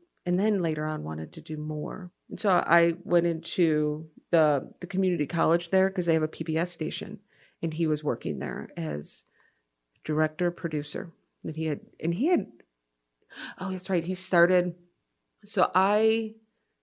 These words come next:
I started school four or five months before he started. And then he came in that January, and I remember going home to my mom, like, and going, "Oh, we have a new guy,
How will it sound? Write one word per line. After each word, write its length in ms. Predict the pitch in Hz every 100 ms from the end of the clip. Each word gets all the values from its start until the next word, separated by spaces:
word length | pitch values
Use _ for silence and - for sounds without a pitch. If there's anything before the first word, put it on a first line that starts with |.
| _ _ -
I 180 | 185
started 420 | 190 - 214 214 214
school 800 | - - 190 180 180 180 175 - _ _ _ _ _ _ _ _ _ _ _ _ _
four 340 | _ - 180 180
or 60 |
five 280 | 185 180 170
months 320 | 165 160 147
before 300 | - 165 156
he 220 | 151 - 156
started. 540 | - 151 135 92 - _ _ _ _ - _ -
And 180 | 165
then 500 | 156 156 156 165 185 - _ _
he 180 | _ 190
came 280 | - 180 170
in 120 | 175
that 160 | 165 -
January, 840 | 160 156 175 151 139 131 147 175 _ -
and 100 | 170
I 40 | 165
remember 360 | 170 170 156
going 260 | 151 156 156
home 280 | 156 156 156
to 100 | 156
my 100 | 147
mom, 320 | 147 147 139
like, 260 | 143 127 - _ _ -
and 100 | 156
going, 260 | 156 151 160 - -
"Oh, 140 | 254
we 120 | 262
have 100 | 254
a 60 | 226
new 160 | 226
guy, 340 | 214 214 220